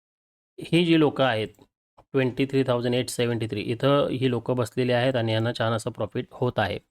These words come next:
आता त्यांचं प्रॉफिट घालवायचं कसं, त्यासाठी मार्केटला वरती जावं लागेल. हा जो आहे, हा वाला ट्वेंटी थ्री थाउजंड सेवन नाईन्टी थ्री, हा रेझिस्टन्स कदाचित होऊ शकतो. जर मार्केट आसपास ओपन झालं, म्हणजे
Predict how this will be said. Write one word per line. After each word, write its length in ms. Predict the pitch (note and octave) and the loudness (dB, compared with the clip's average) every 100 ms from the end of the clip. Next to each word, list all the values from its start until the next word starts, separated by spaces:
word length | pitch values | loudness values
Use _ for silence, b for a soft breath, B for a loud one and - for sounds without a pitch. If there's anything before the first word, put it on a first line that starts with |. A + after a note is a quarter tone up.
| _ _ _ _ _ | _ _ _ _ _
आता 100 | C3+ | -2
त्यांचं 300 | C3+ C3 C3 | 0 0 0
प्रॉफिट 360 | C#3 C3 A#2+ C#3+ | -2 -2 0 2
घालवायचं 420 | A#2+ B2 C3+ C3+ | 2 2 0 0
कसं, 320 | C3 A2 A#2 | -4 -2 -2
त्यासाठी 440 | A2 - A2+ A#2 A#2 | -4 -2 -4 -4 -4
मार्केटला 360 | A2 G2 A2 | -6 -6 -6
वरती 280 | G#2+ G#2 - | -4 -4 -4
जावं 160 | A2+ B2 | -4 0
लागेल. 260 | B2+ C#3 C#3+ _ _ _ _ _ _ _ _ _ - | 0 0 -2 _ _ _ _ _ _ _ _ _ -10
हा 320 | - - D#3 | -6 0 2
जो 120 | D#3 | 4
आहे, 320 | D3+ C#3 B2 - _ - _ _ _ _ _ _ - | 2 2 -2 -4 _ -20 _ _ _ _ _ _ -6
हा 180 | - A#2 | -2 -2
वाला 280 | F#2+ F#2 - - - | -2 -6 -10 -14 -2
ट्वेंटी 300 | C3+ B2 C#3+ | 0 0 -4
थ्री 540 | C#3 - - _ D3 | -6 -18 -20 _ -2
थाउजंड 880 | C#3 C3 - B2 B2 A#2+ C#3+ G#3 - | -2 -4 0 0 0 0 0 0 -4
सेवन 300 | - B2 B2+ | -4 0 2
नाईन्टी 280 | A#2 G2+ A#2 | 2 0 -2
थ्री, 180 | F#2+ F2 _ _ _ _ _ D3+ | -6 -10 _ _ _ _ _ -2
हा 120 | D#3+ | 2
रेझिस्टन्स 520 | D3 C3+ C3 C#3+ C3+ | 2 0 0 0 2
कदाचित 340 | B2+ A#2 A#2 A2+ | 2 0 0 -2
होऊ 160 | A2 | -2
शकतो. 340 | G#2+ G#2+ - C3+ | -4 -6 -2 0
जर 200 | C3+ D#3 | 2 4
मार्केट 400 | C#3+ B2+ C#3 D3+ | 4 2 -2 0
आसपास 460 | C#3+ - D3+ C#3 | -2 0 -2 -2
ओपन 240 | B2 B2 A#2 | -2 -2 -2
झालं, 200 | G#2 A2 | -2 -2
म्हणजे 580 | A#2 A2+ A#2+ B2 B2+ | -2 -2 -2 -2 -4